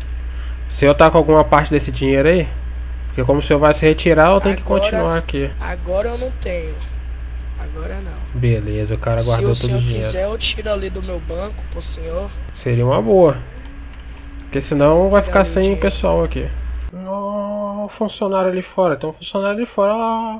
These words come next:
Speaker 1: ó, ó. Isso é coisa de funcionário ficar fazendo, irmão. Vai tomar uma dura, vai tomar uma dura. Já tô só reparando só. Conversar com os clientes pra conversar, irmão. A loja não abriu ainda.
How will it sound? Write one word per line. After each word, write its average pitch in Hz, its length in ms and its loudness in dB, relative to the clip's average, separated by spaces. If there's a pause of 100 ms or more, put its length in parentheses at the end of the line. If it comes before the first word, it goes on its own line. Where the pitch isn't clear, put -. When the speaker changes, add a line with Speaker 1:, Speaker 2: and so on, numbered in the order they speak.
Speaker 1:
ó, 233 140 -6 (140)
ó. 233 140 -8 (680)
Isso 247 180 -4
é 247 40 0
coisa 247 200 0
de 220 80 -6
funcionário 226 440 0
ficar 226 180 -2
fazendo, 233 520 2
irmão. 127 320 -4 (1080)
Vai 139 200 0
tomar 175 380 4
uma 262 200 0
dura, 240 560 8
vai 143 200 4
tomar 147 380 4
uma 262 180 0
dura. 202 840 4
Já 147 160 0
tô 185 160 -2
só 208 220 0
reparando 269 680 2
só. 123 560 0 (420)
Conversar 147 460 -2
com - 80 -8
os 165 100 -8
clientes 180 380 -2
pra 277 160 -6
conversar, 294 720 -2
irmão. 120 200 -4
A - 20 -10
loja 131 260 -4
não 131 120 -6
abriu 139 300 -2
ainda. 214 540 -4